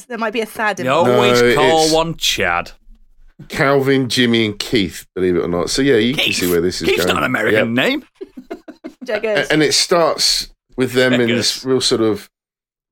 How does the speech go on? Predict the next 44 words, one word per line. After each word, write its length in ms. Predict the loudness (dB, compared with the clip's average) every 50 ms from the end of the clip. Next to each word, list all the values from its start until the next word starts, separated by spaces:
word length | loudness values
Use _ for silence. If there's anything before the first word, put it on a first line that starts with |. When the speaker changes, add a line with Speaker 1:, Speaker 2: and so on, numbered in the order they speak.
| _ _ _ _ -4
Speaker 3:
um, 320 | -2 0 0 0 -2 -4
Porky's 540 | -2 0 2 2 2 0 -2 -4 -2 0 0
sort 200 | 0 0 0 0
of 60 | 0
scenario 600 | 0 0 0 2 2 2 2 2 2 2 2 2
where 400 | 4 4 2 4 4 2 0 0 -4 -10 -20 _ _ _ -2
they're 160 | 0 2 2
in 100 | 4 2
their 140 | 2 2 2
room, 440 | 2 2 4 4 4 2 2 0 0
in 100 | 0 0
their 140 | 0 0 0
dorm, 420 | 0 0 2 2 4 2 2 2
and 80 | 0 0
they 120 | 0 0
just, 320 | 0 -2 -4 -6 -6 -4 -2
they've 180 | -2 -2 -2
heard 300 | -2 0 2 2 2 2
that 140 | 0 -2 -2
there's 160 | -2 -2 -2
gonna 160 | -4 -4 -2
be 120 | -2 -2 -2
this, 340 | -2 -2 -4 -4 -6 -8 -8 _
uh, 260 | -2 0 0 0 0 -4 -8 -8
initiation 560 | -6 -6 -4 0 0 0 0 0 -2 -4 -2
ceremony, 580 | -2 0 0 0 0 0 0 0 0 0 -2 -2
so 160 | -4 -4 0
they 120 | 2 2 2
off 180 | 2 0 -2
they 120 | -4 -4 -4
pop 360 | -2 -2 -2 -2 -2 -4 -10 _ _ _ -20 -20 -18 _
to 80 | -4 -2
go 120 | 0 0
and 160 | 0 0 -2
see 220 | -2 -2 0 0 0
if 60 | 0
they 80 | 0
can 80 | -2 -2
see 200 | -4 -4 -4 -4
some 180 | -4 -4 -4 -2
girlies 400 | 0 2 2 2 2 0 -2 -4
getting 280 | -4 -4 -4 -2 -2 0
naughty. 520 | 0 0 0 0 -2 -2 -4 -4 -4 -6 _ _ _ _ _ _ _ _ _ _ _ _ -20 -20 _ _ -20 -6 0 2
Um, 420 | 2 4 4 2 0 -2 -4 -10